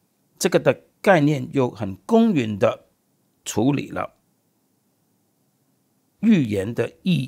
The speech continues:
义，原则上是更广的，可能从作者也隐藏的这个更广的意义。这个更广的意义呢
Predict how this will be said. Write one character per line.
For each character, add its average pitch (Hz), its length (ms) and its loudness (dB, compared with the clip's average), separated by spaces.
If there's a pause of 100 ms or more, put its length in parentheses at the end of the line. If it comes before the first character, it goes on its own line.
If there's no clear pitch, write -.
义， 127 300 -8 (1160)
原 120 280 0
则 156 100 -2
上 123 200 -4
是 98 180 -12 (580)
更 104 220 -4
广 - 460 -18
的， - 180 -16 (1400)
可 120 240 2
能 104 280 -4 (680)
从 110 480 -8 (720)
作 143 220 4
者 107 160 -4
也 87 160 -12
隐 76 240 -16
藏 85 260 -16
的 90 120 -14
这 - 140 -12
个 - 200 -16 (120)
更 104 200 -8
广 - 200 -18 (120)
的 - 240 -18
意 - 120 -12
义。 87 300 -16 (720)
这 190 100 2
个 175 80 2
更 240 180 4
广 117 180 0
的 131 80 -4
意 185 200 -2
义 165 220 0
呢 156 240 0